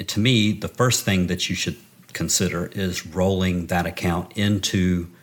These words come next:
your active four oh one K plan.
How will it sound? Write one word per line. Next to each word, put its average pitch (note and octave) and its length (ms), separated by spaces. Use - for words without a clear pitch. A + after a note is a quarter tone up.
your F2 520
active F#2 480
four F#2+ 200
oh F2+ 60
one F2 160
K F2+ 240
plan. B1+ 400